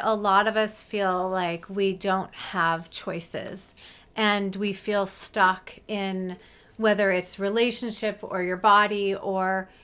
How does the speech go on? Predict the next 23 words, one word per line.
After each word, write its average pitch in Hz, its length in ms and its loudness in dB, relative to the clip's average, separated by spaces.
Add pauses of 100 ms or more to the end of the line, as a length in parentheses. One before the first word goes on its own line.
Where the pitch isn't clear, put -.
your 202 360 0
healing 220 640 -2
or 208 640 0
even 262 580 -2
the 220 160 -6
work 226 240 -4
that 220 140 0
I 233 160 2
do, 214 240 -2
which 196 200 -4
is 202 320 -4 (640)
really 285 320 0
coming 262 460 -4
back 190 400 4
to 185 400 -4
that 175 240 0
wholeness, 185 540 -4
that 165 200 0
home 185 320 -6
inside 175 480 -2
of 202 140 -6
you. 269 260 -4 (480)
And, 226 420 0